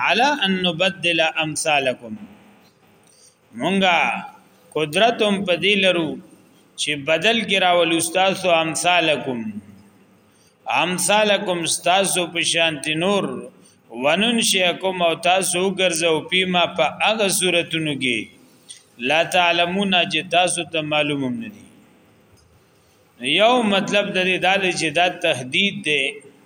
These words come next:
بیان د قدرت د الله تعالی دی.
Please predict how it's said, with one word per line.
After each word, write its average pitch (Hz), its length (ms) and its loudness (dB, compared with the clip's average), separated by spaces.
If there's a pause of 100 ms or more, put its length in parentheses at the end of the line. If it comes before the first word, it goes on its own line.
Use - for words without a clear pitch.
(1160)
بیان 156 560 2
د 185 60 0 (140)
قدرت 175 340 0 (120)
د - 20 4 (140)
الله 160 260 0 (140)
تعالی 156 320 4
دی. 127 160 -2